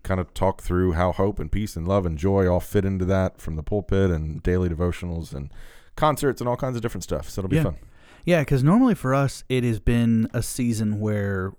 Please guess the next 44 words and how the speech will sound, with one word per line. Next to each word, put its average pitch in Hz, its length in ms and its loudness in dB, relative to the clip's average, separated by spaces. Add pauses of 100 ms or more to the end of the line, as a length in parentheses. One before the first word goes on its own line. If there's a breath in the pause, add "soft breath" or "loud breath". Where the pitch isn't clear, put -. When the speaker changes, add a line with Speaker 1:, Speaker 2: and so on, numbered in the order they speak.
Speaker 2:
we 110 200 -2
have 113 180 0
not 107 340 -2
had 95 220 -8
the 98 140 -4
opportunity 92 420 -4
to 85 80 -6
do 80 160 -6
that. - 220 -12 (140)
Speaker 1:
No, 110 160 2
Speaker 2:
And, 120 80 4
and 113 100 -2
Speaker 1:
Christmas 120 400 0
morning 104 320 2
comes 87 340 -2
and 82 80 -8
we're 80 80 -8
like, 78 240 -6
"Ugh." 65 380 -2
Speaker 2:
Exactly. 110 640 0
That's 120 240 -2 (240)
probably 131 340 4
gonna 101 140 -2
be 107 80 0
my 98 140 -2
confession, 92 500 -2
if - 60 -6
not 95 180 -4
something 87 260 -6
else. - 220 -8
But, - 240 -2
um, 101 380 -2 (1120 soft breath)
yeah, 185 260 2
but - 140 2
I 156 60 0
mean, 151 120 4
that's 170 200 2
just 196 180 2
the 175 80 0
thing 175 280 -4
is 135 140 -2
that 123 240 -2
it, 127 200 -6
it, 131 140 -4